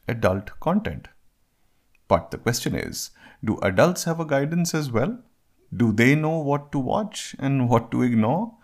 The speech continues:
Who's advising them? Or is it assumed that they will automatically know? Likewise, when parents decide or guide a child, who's ensuring they know what they are doing? After all,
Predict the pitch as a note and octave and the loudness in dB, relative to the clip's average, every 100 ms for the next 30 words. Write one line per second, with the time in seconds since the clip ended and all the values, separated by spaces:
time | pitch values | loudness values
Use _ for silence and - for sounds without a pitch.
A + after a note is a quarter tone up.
0 | _ _ - A3+ G#3 D3+ A#2+ A2 G#2+ G#2+ | _ _ 4 6 6 2 0 0 0 2
1 | G#2+ F3 - - _ _ _ _ - A#2+ | 2 0 -4 -12 _ _ _ _ 2 4
2 | B2 C3 - A#2+ - F3+ C#3 A#2+ B2 - | 4 0 -2 -2 0 2 4 2 -2 -12
3 | - - - A#2 A2+ C3+ C#3+ D3 B2+ C3+ | -20 -10 0 2 4 4 4 2 0 0
4 | - G#2+ A2+ C3 G#2 G2+ A2+ - G#2 G2+ | 0 0 0 0 0 0 -4 -4 -2 -2
5 | F2+ F2 D2 - - _ _ _ _ _ | 0 -2 -2 -6 -16 _ _ _ _ _
6 | _ - A2 G#2+ G#2 A2+ A2+ - - - | _ -2 -2 2 2 2 -2 -10 -16 0
7 | A2+ G#2 G2 B2+ D3+ D3+ D#3 A2 G#2+ - | 2 4 4 2 4 0 0 -2 -2 2
8 | A2 A2 A#2 B2 _ _ - F#2+ E2 G2 | 2 2 -2 -6 _ _ -8 -6 2 6
9 | A2 F2 E2 G#2 - - - - G#2 E2+ | 6 4 -2 -6 -10 -4 -4 0 0 0
10 | E2+ B2 - _ - - - D3+ F#3 D3 | -2 -6 -12 _ 0 8 8 8 2 0
11 | - A#2 A2+ - A#2+ A2+ F#2 F2+ - - | 0 0 0 0 4 4 2 -2 -6 -8
12 | - G2 B2 E3 C3 G2 F2+ G#2+ - A2 | -10 2 4 4 4 0 -2 -10 -4 -2
13 | G#2 F#2 F2 A2 C#3+ - - - A#2+ A2+ | 0 -2 -2 -2 -2 -6 -8 0 2 2
14 | - A2+ G#2+ G#2 | 0 2 4 4